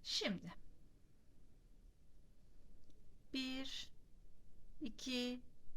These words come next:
iki zincirimi çektim. Tığımı doladım. Bakın şurada boşluğumuz var. Boşluğa geldim. Bir. Tekrar iki. Tekrar üç.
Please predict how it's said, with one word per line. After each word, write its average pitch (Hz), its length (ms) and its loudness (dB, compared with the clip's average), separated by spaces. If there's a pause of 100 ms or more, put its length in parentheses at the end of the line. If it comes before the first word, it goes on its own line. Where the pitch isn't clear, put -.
(580)
iki 359 180 0
zincirimi 277 480 10
çektim. 185 460 2 (380)
Tığımı 226 340 6
doladım. 185 440 8 (1040)
Bakın 302 200 8
şurada 320 480 12
boşluğumuz 240 680 8
var. 180 300 10 (720)
Boşluğa 220 520 10
geldim. 254 580 12
Bir. 180 320 4 (840)
Tekrar 240 560 8 (180)
iki. 208 400 2 (800)
Tekrar 233 600 8
üç. - 340 -4